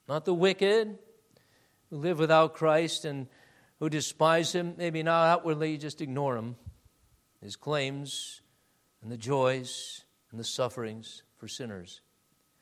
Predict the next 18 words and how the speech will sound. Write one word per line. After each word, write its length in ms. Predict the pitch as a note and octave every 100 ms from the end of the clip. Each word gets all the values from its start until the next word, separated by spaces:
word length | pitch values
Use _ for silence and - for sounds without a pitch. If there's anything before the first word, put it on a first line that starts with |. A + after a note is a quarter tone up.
| _ _ _ -
Or 160 | G3+ C4
are 80 |
you 560 | C4+ B3+ C4 B3 A#3 G#3+
one 240 | D#3+ G#3+ A#3
who 160 | A3
truly 460 | G3 G#3+ A3 G#3 G3+
is 320 | G3 F3 -
like 180 | F3+ F3
a 60 | -
poor 240 | A3 A3
person, 520 | A3 G3 - C#3 A#2+ - _ _ _ _ _ _ _ _ _
like 540 | D3 E3 E3+ E3 - _ _ _ _ _ _
someone 680 | - - E3 E3+ D#3+ D3 C3
who's 640 | E3+ D#3 C#3 B2+ - - - -
seeking 480 | - D#3+ D3+ D#3+ C#3+
God, 460 | D3 E3 F3+ B2+ - _ _ _ _ _ _ _ _ _ _ _ _ _ _ _ _ _ _ _ _
who 180 | - C3+
is 480 | E3+ G#3+ D#3 -